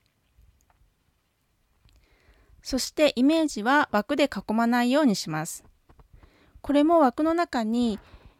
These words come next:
こう制限してしまって、こじんまりとした単調なものになってしまいます。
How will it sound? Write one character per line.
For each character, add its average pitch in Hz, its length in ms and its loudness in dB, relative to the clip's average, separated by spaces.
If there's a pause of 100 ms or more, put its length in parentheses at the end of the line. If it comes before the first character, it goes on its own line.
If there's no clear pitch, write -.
(300)
こ 226 140 -6
う - 20 -2
制 277 260 2
限 285 200 2
し - 80 -8
て 190 120 -6
し - 140 -8
ま 190 120 -4
っ 185 60 -10
て、 233 460 -6 (220)
こ 247 120 0
じ 269 160 2
ん 302 80 2
ま 320 100 0
り 294 100 -2
と 190 140 -6
し - 80 -12
た 190 140 -8
単 247 280 0
調 277 160 -4
な 277 120 2
も 262 100 0
の 269 80 2
に 233 100 0
な 180 100 -4
っ - 20 -12
て - 140 -16
し - 120 -12
ま 165 100 -10
い 175 60 -12
ま 170 160 -10
す。 - 160 -16